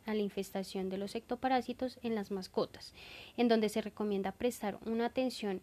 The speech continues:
especial a los caninos menores de cuatro años y revisar de manera constante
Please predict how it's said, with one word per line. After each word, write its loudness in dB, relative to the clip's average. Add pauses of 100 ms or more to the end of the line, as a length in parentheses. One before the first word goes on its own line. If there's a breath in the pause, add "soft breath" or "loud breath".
especial 2 (420 loud breath)
a 6
los 4
caninos 2
menores 2
de 0
cuatro -2
años 2
y 4
revisar 2
de 0
manera 0
constante -2